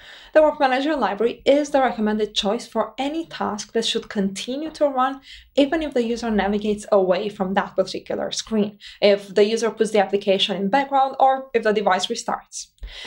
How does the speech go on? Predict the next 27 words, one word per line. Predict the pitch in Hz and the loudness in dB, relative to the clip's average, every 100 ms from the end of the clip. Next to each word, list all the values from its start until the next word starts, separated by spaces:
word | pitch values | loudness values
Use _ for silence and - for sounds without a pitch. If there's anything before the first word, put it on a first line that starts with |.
| - - | -12 0
So | 302 302 - - | 4 4 4 -4
common | - 247 294 262 | -2 0 0 -4
tasks | - 190 226 - - - | -2 -2 -2 -8 -10 -2
could | - 185 | -2 0
be | 214 202 214 202 | 0 2 0 2
uploading | 196 190 170 - | 0 0 -4 -4
logs | 233 294 294 285 185 | 0 2 2 0 -2
or | 196 | -4
reporting | 190 175 156 190 | -4 -4 -4 -2
data, | 254 262 254 247 254 - | 0 2 2 2 0 -2
applying | - 170 202 | -2 -2 -2
filters | - 269 269 262 - | 0 0 0 -4 -4
to | 269 | -4
images | 269 247 240 254 240 - | -4 -4 -2 -2 -2 0
or | 226 220 | 0 0
saving | 220 202 202 208 | -2 -2 0 0
the | |
image, | - 196 - - - _ - - - - | -2 -6 -4 -6 -6 _ -20 -20 -6 6
or | 220 220 220 | 6 6 4
periodically | 254 254 240 247 233 | 0 0 0 2 2
syncing | 240 226 226 226 | 2 -4 0 2
local | 202 202 208 202 | 4 4 2 0
data | 196 185 180 - | 2 0 -4 -4
with | 180 | -6
the | 202 | -8
network. | 202 - - _ _ - _ _ _ _ _ - - - - | -12 -18 -20 _ _ -20 _ _ _ _ _ -20 -20 -20 -6
But | 185 220 - - | 2 2 0 -12